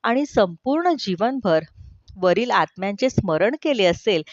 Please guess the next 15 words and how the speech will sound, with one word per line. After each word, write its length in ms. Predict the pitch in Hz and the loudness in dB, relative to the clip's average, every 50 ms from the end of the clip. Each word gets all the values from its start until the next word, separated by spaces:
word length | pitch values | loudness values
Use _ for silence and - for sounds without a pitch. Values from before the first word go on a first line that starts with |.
| - - - _ _ | -20 -20 -20 _ _
तर 80 | - 208 - - | -4 -4 0 0
त्यांची 320 | 185 170 160 - - 240 | 0 0 0 -4 -6 -8
पूजा 460 | - - - 175 170 160 - 233 269 | -8 -4 -4 -2 -2 2 2 2 2
केली 320 | 277 - 247 196 165 165 170 | 4 2 0 0 2 2 0
असेल, 340 | 175 170 - 233 180 156 - - - - _ _ _ | 0 0 0 0 -2 -2 -2 -6 -16 -20 _ _ _
तर 100 | 285 277 | 2 2
तो 200 | 285 - 320 311 262 | 2 0 -2 0 2
वरील 340 | 196 185 180 214 262 285 285 | 2 2 2 2 2 0 2
लोकात 380 | 247 190 180 - - 196 214 208 196 | 2 2 2 2 2 0 0 0 2
जाण्यासाठी 760 | - 196 175 165 170 196 233 - - 247 202 - - 185 175 202 240 - _ - _ _ | 2 2 2 2 2 0 0 2 2 0 0 0 -4 -8 -8 -8 -8 -12 _ -20 _ _
त्याला 240 | - 196 180 185 220 247 - | 0 0 2 2 2 0 0
थोडी 260 | 247 220 175 190 254 262 240 | -2 -2 -2 0 -2 -2 -2
हिंमत 460 | 240 214 180 180 180 202 233 233 - 220 | -2 -4 -2 0 0 0 0 0 -2 -6
मिळते, 420 | 196 175 165 160 - - 202 165 - - _ _ _ _ _ _ _ _ _ _ | -4 -2 -2 -4 -2 -2 -4 -4 -4 -8 _ _ _ _ _ _ _ _ _ _
आत्म्यामध्ये 840 | - - 165 156 - _ 185 208 233 254 240 208 170 147 196 214 | -2 0 0 0 -2 _ -2 0 0 2 2 0 0 2 2 2